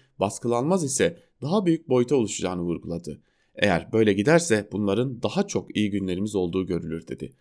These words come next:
Kapanmanın da getirdiği sorunlar olduğunu belirtti. Hükümetin de kapanmaya ekonominin dinamikleri nedeniyle olumlu bakmayabileceğine vurgu yaptı.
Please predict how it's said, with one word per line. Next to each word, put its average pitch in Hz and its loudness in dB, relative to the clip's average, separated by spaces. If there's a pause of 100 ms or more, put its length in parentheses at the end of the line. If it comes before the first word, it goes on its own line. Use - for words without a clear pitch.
(220)
Kapanmanın 101 -2
da 98 4
getirdiği 90 -2
sorunlar 107 -2 (180)
olduğunu 92 0
belirtti. - -8 (400)
Hükümetin 113 0
de 127 4 (240)
kapanmaya 135 0
ekonominin 123 -2
dinamikleri 107 0
nedeniyle 101 0
olumlu 113 -2
bakmayabileceğine 101 -4
vurgu 92 -4
yaptı. - -6